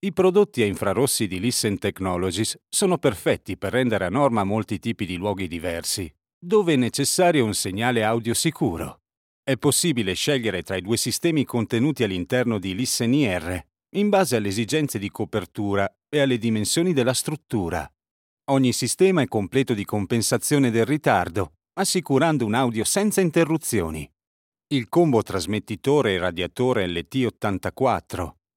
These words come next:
e il radiatore di espansione L A centoquarantuno forniscono una copertura sia in spazi piccoli che grandi.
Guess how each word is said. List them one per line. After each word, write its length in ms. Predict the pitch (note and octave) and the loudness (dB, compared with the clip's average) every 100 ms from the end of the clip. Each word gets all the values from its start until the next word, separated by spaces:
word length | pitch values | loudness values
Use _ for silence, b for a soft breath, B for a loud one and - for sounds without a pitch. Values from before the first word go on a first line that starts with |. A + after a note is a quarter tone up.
| - | -8
e 80 | |
il 100 | G2 | -6
radiatore 560 | F#2 G2 G2+ - D3 B2 | -2 -2 -2 0 0 0
di 100 | F#2+ | -2
espansione 680 | F#2+ - G#2 - C#3 B2 F#2+ | -6 -4 -4 -2 0 0 -2
L 100 | F2 F#2 | -4 -2
A 100 | A2 | -2
centoquarantuno 1160 | - A#2 G2+ G2+ G2 F#2 F#2+ - G2 F#2 G2+ - _ | -2 -4 -2 -4 -2 -2 -2 -4 -6 -4 -4 -6 _
forniscono 640 | - F3 F#3+ G#3 - A2+ G2+ | -4 -2 0 0 0 -2 -2
una 180 | F#2+ | -4
copertura 680 | - A2+ A#2 G2 - D3+ G#2+ | -4 -4 -2 -4 -2 -2 -2
sia 200 | - G2+ | -2 -6
in 60 | F#2 | -6
spazi 440 | - B2+ - B2 | -2 -2 0 -4
piccoli 480 | - F#3 - F#3 F#3 | -4 -4 2 2 4
che 140 | F3 | 2
grandi. 540 | C3+ A2 E2 D#2+ D#2 | 2 0 -2 -6 -8